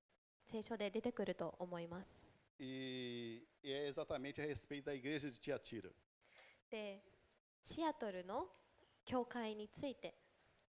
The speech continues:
Speaker 2: Então, essa igre-,
Speaker 1: に対してです。
Speaker 2: essa, o livro de Apocalipse é Jesus falando com João, com o apóstolo João.
Speaker 1: で、あのー、この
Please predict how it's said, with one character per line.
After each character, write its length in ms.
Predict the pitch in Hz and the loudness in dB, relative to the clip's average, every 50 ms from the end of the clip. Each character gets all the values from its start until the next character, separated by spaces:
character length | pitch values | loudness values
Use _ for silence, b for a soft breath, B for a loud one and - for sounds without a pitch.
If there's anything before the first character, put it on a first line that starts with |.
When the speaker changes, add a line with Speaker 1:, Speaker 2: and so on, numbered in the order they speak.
| _ _ _ | _ _ _
Speaker 2:
Então, 320 | - - 202 202 170 160 165 | -6 0 4 6 8 8 8
essa 200 | 160 - - 170 | 6 6 4 4
igre-, 60 | 156 | 4
Speaker 1:
に 100 | 151 143 | 4 4
対 0 | |
し 0 | |
て 0 | |
で 240 | 151 160 165 175 185 | 6 8 8 8 6
す。 100 | - 147 | 10 10
Speaker 2:
essa, 720 | 139 139 - - 160 143 139 135 127 123 120 113 110 113 - - - - | 10 10 12 10 10 12 12 12 12 12 12 10 8 6 2 -2 -4 -2
o 60 | 170 | 2
livro 180 | 151 190 214 175 | 4 4 6 6
de 80 | 175 | 6
Apocalipse 720 | 147 - 165 - 160 139 135 143 160 147 - - - - 175 | 6 6 6 6 6 6 6 6 0 -2 -6 -6 -4 0 4
é 120 | 143 139 | 4 4
Jesus 360 | 123 151 135 - 156 165 - | 4 4 2 4 2 0 2
falando 400 | - 175 156 151 151 151 151 147 | 4 4 4 4 2 0 0 -2
com 160 | - - 147 131 | 0 2 2 4
João, 380 | 123 139 131 123 131 160 - - - | 4 4 4 6 4 2 0 0 2
com 80 | - 131 | 2 2
o 20 | |
apóstolo 440 | 110 - - 127 120 - 143 123 113 | 2 6 6 6 6 6 2 -2 0
João. 300 | 101 120 107 107 131 208 b b b b b b b b _ _ | 0 2 2 2 0 0 b b b b b b b b _ _
Speaker 1:
で、 260 | - 277 285 240 226 B B B B B | 2 4 4 4 2 B B B B B
あ 160 | - 214 208 | -4 -4 -2
の 680 | 202 202 196 190 190 190 185 185 185 185 190 185 190 - | -2 0 0 2 2 2 2 2 2 2 0 0 -2 -4
ー、 60 | - - | -8 -8
こ 80 | 240 | -4
の 360 | 220 220 214 214 208 208 - | -2 0 0 2 0 0 -2